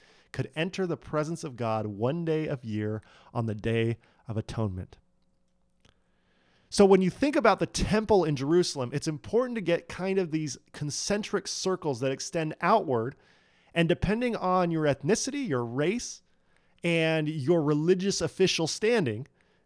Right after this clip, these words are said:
determine what and how close you could actually be to God. Well, Jesus Christ, who Christians profess to be the Son of God, sees and understands all of this. And in Mark chapter eleven,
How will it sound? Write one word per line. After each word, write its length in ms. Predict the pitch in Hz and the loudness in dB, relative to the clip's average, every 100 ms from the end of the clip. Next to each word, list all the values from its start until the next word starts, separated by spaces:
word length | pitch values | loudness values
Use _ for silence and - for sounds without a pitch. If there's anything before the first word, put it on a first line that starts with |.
| 139 | -2
determine 760 | 180 - - 254 214 151 147 | 0 0 0 2 2 2 0
what 340 | 147 196 220 - - | 4 6 6 0 -8
and 160 | 175 143 | -4 -4
how 340 | - 190 202 | -4 0 2
close 460 | 208 - 190 170 - | 2 2 2 2 -2
you 100 | 170 | -4
could 240 | - 165 - - | -2 -4 -6 -4
actually 600 | 160 147 - 160 143 135 | -4 -4 -4 -2 -2 -2
be 380 | 123 127 127 127 _ _ - | -2 0 -2 -4 _ _ -10
to 100 | 120 | -2
God. 380 | 131 120 98 - _ _ _ _ _ _ _ _ _ _ _ _ _ _ - | 2 2 0 -6 _ _ _ _ _ _ _ _ _ _ _ _ _ _ 6
Well, 100 | 180 | 8
Jesus 320 | 175 254 302 | 8 4 0
Christ, 420 | - 143 160 - | 2 2 2 -2
who 100 | 196 | -6
Christians 420 | - 190 - 214 | -4 -4 -4 -6
profess 380 | - 196 151 151 | -4 -2 -2 -2
to 100 | 156 | -2
be 140 | 143 | 0
the 100 | 143 | 0
Son 240 | 131 - 220 | -2 0 0
of 140 | 175 | 0
God, 280 | 123 107 123 _ _ _ | -2 -4 -6 _ _ _
sees 680 | - - - 262 269 262 214 | -8 -6 -2 2 2 2 2
and 120 | 202 - | 0 0
understands 640 | 190 196 - 170 165 165 - - | 2 2 2 0 2 2 -2 -2
all 260 | 175 190 170 | 4 6 6
of 100 | 107 | 2
this. 340 | 110 - - _ _ _ _ _ _ _ | -8 -12 -20 _ _ _ _ _ _ _
And 160 | 196 190 | 4 6
in 140 | 180 | 6
Mark 320 | 170 196 254 - | 8 8 8 4
chapter 640 | - 208 214 - 233 226 | 0 4 4 4 2 4
eleven, 680 | 175 160 175 226 127 107 | 4 4 6 6 4 -2